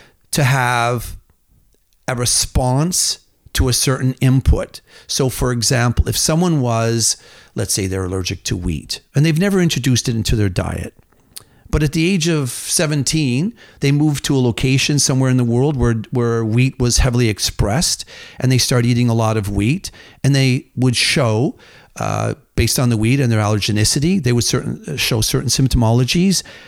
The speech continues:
that would, uh, that allergenicity would be expressed. For example, runny nose, uh, some degree of brain fog,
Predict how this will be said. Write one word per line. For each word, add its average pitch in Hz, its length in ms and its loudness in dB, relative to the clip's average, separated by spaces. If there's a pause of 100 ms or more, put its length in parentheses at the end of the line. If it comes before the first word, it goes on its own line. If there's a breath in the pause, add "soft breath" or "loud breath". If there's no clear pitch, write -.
(120)
that 127 220 0
would, 117 460 2
uh, 104 680 -2
that 123 200 0
allergenicity 120 720 0
would 120 160 0
be 113 80 -2
expressed. - 400 -4
For - 100 -10
example, 98 460 -2
runny 101 260 -2
nose, 147 680 0 (340 loud breath)
uh, 95 320 -4
some 113 280 0
degree 107 280 -2
of 98 140 -4
brain 151 340 2
fog, 123 600 -2